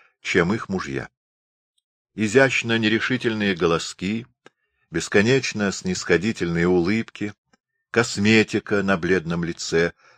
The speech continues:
придающая дамам вид довольного своей участью полутрупа. Эти пересаженные в чужую почву буржуазки проявляли меньше мужества и стойкости,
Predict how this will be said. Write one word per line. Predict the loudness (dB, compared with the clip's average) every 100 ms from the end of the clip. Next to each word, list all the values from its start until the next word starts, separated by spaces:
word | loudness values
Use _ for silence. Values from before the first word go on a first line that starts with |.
| -4
придающая | 0 4 4 2 -2 2 2
дамам | 4 2 2 0 -4
вид | -4 -6 -8 -20 _ _ _ -2
довольного | 2 4 4 4 0 -4
своей | -4 -2 0 0 -2
участью | -6 -6 -8 -10 -10 -8 -4
полутрупа. | -2 -2 -4 -6 -6 -6 -10 -14 _ _ _ _ _ _ _ 0
Эти | 2 2
пересаженные | 0 0 2 2 2 2 -2 -2
в | -2
чужую | -4 0 2 2
почву | 4 2 2 -2 0
буржуазки | 0 2 4 4 0 -6 -8 -10 -20 -20 _
проявляли | 2 4 4 4 4 2
меньше | 2 -2 -2 -2
мужества | -2 -2 -2 -4 -8 -4
и | -4
стойкости, | -4 0 2 4 0 -6 -2 -2